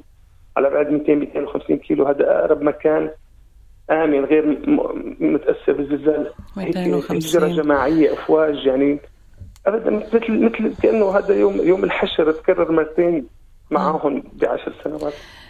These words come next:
Speaker 2: ذكرت لي، آه، ماهر، أيضًا إنه بنت عمتك،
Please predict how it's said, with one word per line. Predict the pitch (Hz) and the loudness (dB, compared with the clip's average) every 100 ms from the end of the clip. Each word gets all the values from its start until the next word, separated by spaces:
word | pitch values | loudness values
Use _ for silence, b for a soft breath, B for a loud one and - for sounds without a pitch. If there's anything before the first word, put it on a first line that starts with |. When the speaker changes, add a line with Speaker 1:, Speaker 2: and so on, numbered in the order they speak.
| B B | B B
Speaker 2:
ذكرت | 196 214 214 214 240 | -6 -2 -2 0 0
لي، | 233 226 202 196 | 2 2 4 4
آه، | 180 175 | 4 4
ماهر، | 170 190 208 202 - | 4 4 2 2 0
أيضًا | 190 185 190 | 0 0 0
إنه | 196 185 180 175 | 2 4 4 2
بنت | 190 214 175 | 2 2 2
عمتك، | 185 233 185 175 - | 2 2 2 0 -2